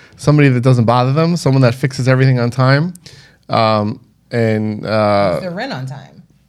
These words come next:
Speaker 1: is just responsive
Speaker 2: Mm-hmm.
Speaker 1: and, and doesn't overcharge them.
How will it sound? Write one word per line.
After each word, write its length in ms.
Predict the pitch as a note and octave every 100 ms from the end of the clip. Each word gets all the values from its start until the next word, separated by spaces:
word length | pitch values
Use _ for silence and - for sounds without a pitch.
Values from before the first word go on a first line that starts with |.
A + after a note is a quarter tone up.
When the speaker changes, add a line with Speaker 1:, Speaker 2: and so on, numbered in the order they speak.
| _ _ -
Speaker 1:
is 180 | B2+ A#2+
just 180 | B2
responsive 720 | B2+ - D3+ F#3 C#3 F#2 F#2+ C3+
Speaker 2:
Mm-hmm. 220 | C3 C3
Speaker 1:
and, 260 | A#2+ A#2 A2+
and 200 | F#2 A2+
doesn't 260 | B2 B2 C3
overcharge 420 | B2 A#2 D#3 A#2
them. 260 | F#2 F2+